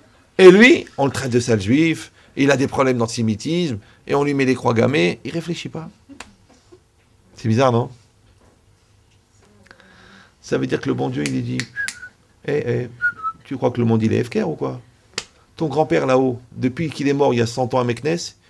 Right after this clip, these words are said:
tous les jours, il vient me voir, il me dit, Occupe-toi de mon petit-fils. » Alors, je lui envoie des messages. Je lui explique plus ou moins clairement. Un petit dépôt de bilan,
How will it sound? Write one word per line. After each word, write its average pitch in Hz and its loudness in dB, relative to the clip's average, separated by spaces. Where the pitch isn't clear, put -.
tous 180 -4
les 160 6
jours, 160 0
il 151 0
vient 135 -2
me 131 0
voir, 135 0
il 131 -2
me 123 -4
dit, 117 -2
Occupe-toi 123 -6
de 113 -6
mon 117 -2
petit-fils. » 113 -8
Alors, 82 -12
je 92 -10
lui 104 -6
envoie 95 -4
des 104 -4
messages. 127 -6
Je 98 -6
lui 113 2
explique - -4
plus 151 -4
ou 143 0
moins 147 2
clairement. 156 -2
Un 98 -14
petit 98 -12
dépôt 101 -2
de 92 -6
bilan, 120 -6